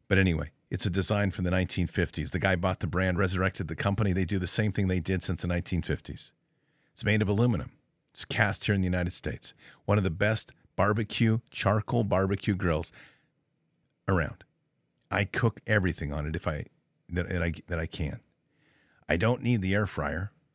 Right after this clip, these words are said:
I don't need a digital meter. Matter of fact, I have a manual thermometer on it. See, there's answers to everything. And especially as we break out and we start to empower ourselves,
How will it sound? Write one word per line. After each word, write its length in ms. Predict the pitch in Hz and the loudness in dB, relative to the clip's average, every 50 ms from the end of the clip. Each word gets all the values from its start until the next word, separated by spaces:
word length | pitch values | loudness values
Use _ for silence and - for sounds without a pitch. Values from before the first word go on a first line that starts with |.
| _ _ _ _ _ _ _ _ _ _ _ _ _ _ _ _ _ _ | _ _ _ _ _ _ _ _ _ _ _ _ _ _ _ _ _ _
I 80 | - 87 | -4 0
don't 200 | 90 104 113 101 | 0 0 2 2
need 180 | 113 117 113 98 | 2 2 4 4
a 40 | |
digital 400 | 92 80 92 101 92 98 95 92 | 2 2 0 0 0 0 0 0
meter. 480 | 90 92 95 98 95 80 80 82 85 - _ _ _ _ _ _ _ - | 2 2 2 2 0 0 -2 -4 -6 -8 _ _ _ _ _ _ _ -6
Matter 160 | - 90 85 | -4 -2 0
of 40 | 92 | 0
fact, 120 | 92 90 | 0 0
I 20 | 95 | -2
have 100 | 87 85 | -2 -2
a 60 | 85 | -2
manual 460 | 82 85 87 90 92 95 98 98 90 | -2 0 0 2 2 2 2 0 0
thermometer 540 | 82 - 92 87 87 95 90 87 80 - 76 | -2 -2 -2 -2 -2 -2 -2 -4 -4 -6 -8
on 100 | 73 71 | -10 -10
it. 1900 | - - _ _ _ _ _ _ _ _ _ _ _ _ _ _ _ _ _ _ _ _ _ _ _ _ _ _ _ _ _ _ _ _ _ _ _ _ - | -12 -16 _ _ _ _ _ _ _ _ _ _ _ _ _ _ _ _ _ _ _ _ _ _ _ _ _ _ _ _ _ _ _ _ _ _ _ _ -2
See, 180 | - 127 117 - - - _ _ _ _ _ _ _ _ _ _ | 0 0 0 -2 -6 -12 _ _ _ _ _ _ _ _ _ _
there's 240 | 135 131 131 117 - | 4 6 6 6 4
answers 460 | - 131 139 147 151 - - 123 101 | 2 2 2 4 4 2 0 0 0
to 100 | - - | -2 -2
everything. 520 | - 110 117 113 113 98 - - 69 60 - _ _ _ _ _ _ _ _ _ _ _ _ - | 0 0 2 2 0 -2 -2 -6 -8 -8 -10 _ _ _ _ _ _ _ _ _ _ _ _ -6
And 120 | - 98 | -2 0
especially 380 | 104 - - 135 135 127 - 127 | 0 2 2 2 2 2 2 2
as 100 | 110 101 | 2 2
we 100 | 101 95 | 2 2
break 420 | 82 78 - 101 104 110 107 - | 0 2 2 4 4 4 2 0
out 320 | 101 95 92 90 82 78 - | 0 0 0 0 -2 -4 -4
and 100 | - 110 | -2 0
we 80 | 101 95 | 0 0
start 240 | - - 104 98 - | 2 0 0 -2 0
to 120 | - 104 | 0 0
empower 440 | 92 87 - - - 98 98 98 92 | 0 0 0 0 0 2 2 2 2
ourselves, 520 | 87 82 - - - 101 95 87 78 - | 0 -2 -2 -2 0 0 0 0 -2 -6